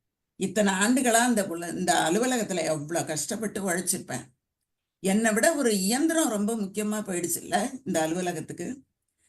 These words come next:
சரி, கம்ப்யூட்டரை கொண்டு வந்து வச்சாங்க, பரவாயில்ல. கூடவே ஒரு சுடிதார் பெண்ணையும் கூட்டிகிட்டு வந்து வச்சாங்களே, எனக்கு இங்க என்ன பெரிய மரியாதை இருக்குது?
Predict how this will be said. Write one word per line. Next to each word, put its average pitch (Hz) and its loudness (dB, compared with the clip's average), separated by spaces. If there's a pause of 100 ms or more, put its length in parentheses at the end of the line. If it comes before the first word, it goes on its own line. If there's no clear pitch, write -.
(140)
சரி, 175 0 (760)
கம்ப்யூட்டரை 220 0
கொண்டு 190 0
வந்து 190 0
வச்சாங்க, 160 -2 (380)
பரவாயில்ல. 131 -4 (760)
கூடவே 349 6
ஒரு 285 2
சுடிதார் 277 2
பெண்ணையும் 269 2
கூட்டிகிட்டு 202 -2
வந்து 170 0
வச்சாங்களே, 143 -4 (920)
எனக்கு 233 2
இங்க 208 4
என்ன 208 2
பெரிய 240 0
மரியாதை 233 2
இருக்குது? 165 -6